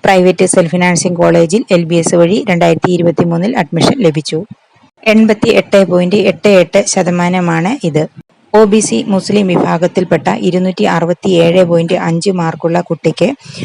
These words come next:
പ്രൈവറ്റ് സെൽഫ് ഫിനാൻസിംഗ് കോളേജിൽ എൽ ബി എസ് വഴി രണ്ടായിരത്തി ഇരുപത്തിമൂന്നിൽ അഡ്മിഷൻ ലഭിച്ചിട്ടുണ്ട്. എൺപത്തിയൊമ്പത് പോയിന്റ് ഒന്ന് ആറ് ശതമാനമാണ് ഇത്. ഫിസിക്കലി ഡിസേബിൾഡ് ആയിട്ടുള്ളവരിൽ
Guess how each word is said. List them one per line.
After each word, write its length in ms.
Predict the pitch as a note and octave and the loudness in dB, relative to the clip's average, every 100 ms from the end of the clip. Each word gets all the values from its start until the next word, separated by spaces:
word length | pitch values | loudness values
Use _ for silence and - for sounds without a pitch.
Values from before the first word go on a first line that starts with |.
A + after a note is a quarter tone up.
| - G3+ | -6 0
പ്രൈവറ്റ് 400 | F#3+ F#3 F#3 G3 | 2 0 0 0
സെൽഫ് 240 | F#3+ E3+ | 0 0
ഫിനാൻസിംഗ് 480 | F3+ F3 E3+ F3+ F3 | -2 0 0 -4 0
കോളേജിൽ 480 | E3 E3 D#3+ G3 C4 | 0 2 0 -2 0
എൽ 120 | F3 | -2
ബി 140 | D#3 F3 | 0 -2
എസ് 200 | E3+ F3 | 0 -2
വഴി 220 | E3+ G#3 | 0 0
രണ്ടായിരത്തി 460 | E3+ E3 E3+ - | 0 0 0 0
ഇരുപത്തിമൂന്നിൽ 680 | F3+ E3 E3 F3+ E3+ E3+ G3+ | -2 -2 -2 -2 -2 0 0
അഡ്മിഷൻ 420 | F#3 D3 D#3+ - B3 | -2 -4 -6 -6 -2
ലഭിച്ചിട്ടുണ്ട്. 680 | E3+ D#3 E3+ - D#3+ D#3 D#3 - _ _ _ _ - | -2 -2 -6 -4 -2 -2 -4 -8 _ _ _ _ 0
എൺപത്തിയൊമ്പത് 920 | A3+ A#3 A3 B3+ A#3+ G3 F#3+ G3 G3+ | 4 4 2 2 2 2 4 4 4
പോയിന്റ് 400 | F#3 F3+ F#3 F#3+ | 4 2 2 0
ഒന്ന് 380 | A3+ F#3+ F#3 G3+ | 0 -2 0 0
ആറ് 280 | G3 F3 F3+ | 2 2 0
ശതമാനമാണ് 960 | F3+ E3 F3 F3 F#3 F#3 E3+ E3+ B3 | -2 -2 -2 -2 -2 -4 -4 -6 -4
ഇത്. 180 | F3+ D#3+ - _ _ - | -2 -2 -4 _ _ 0
ഫിസിക്കലി 480 | B3 - B3+ A#3+ B3+ | 0 2 4 4 4
ഡിസേബിൾഡ് 520 | G#3+ - G3+ G3 G3 | 2 2 2 2 2
ആയിട്ടുള്ളവരിൽ 680 | F#3 F3+ F#3 F3+ F3 F3+ | 2 2 2 2 4 4